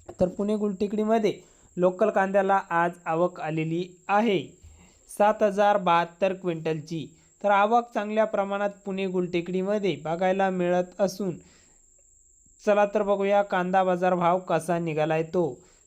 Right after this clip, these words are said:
तर मित्रांनो, कमीत कमी दर पुणे गुलटेकडी बाजार समितीमध्ये पाचशे रुपये क्विंटल कांदा विकला,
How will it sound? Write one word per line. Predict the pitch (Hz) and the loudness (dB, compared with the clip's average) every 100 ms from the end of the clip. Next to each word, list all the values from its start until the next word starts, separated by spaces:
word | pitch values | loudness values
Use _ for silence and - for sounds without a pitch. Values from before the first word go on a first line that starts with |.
| - | -6
तर | |
मित्रांनो, | 190 202 220 214 214 | -4 0 2 2 0
कमीत | 214 202 196 190 - | -2 -2 -2 -4 -6
कमी | 202 202 | -4 2
दर | 208 175 - - | 4 2 0 -6
पुणे | 185 196 | -4 -2
गुलटेकडी | 185 180 170 175 180 185 | -2 -2 0 -2 0 0
बाजार | 175 151 160 165 | 2 2 2 -2
समितीमध्ये | 165 165 170 180 185 190 196 | -2 -4 -4 -4 -2 0 -2
पाचशे | 196 190 170 160 196 185 | -2 0 0 0 -2 -2
रुपये | 175 180 175 175 | 0 0 0 -2
क्विंटल | - 165 165 175 185 | -4 -4 0 0 0
कांदा | 185 151 156 160 | 0 0 0 0
विकला, | 170 170 190 170 | -2 -2 2 2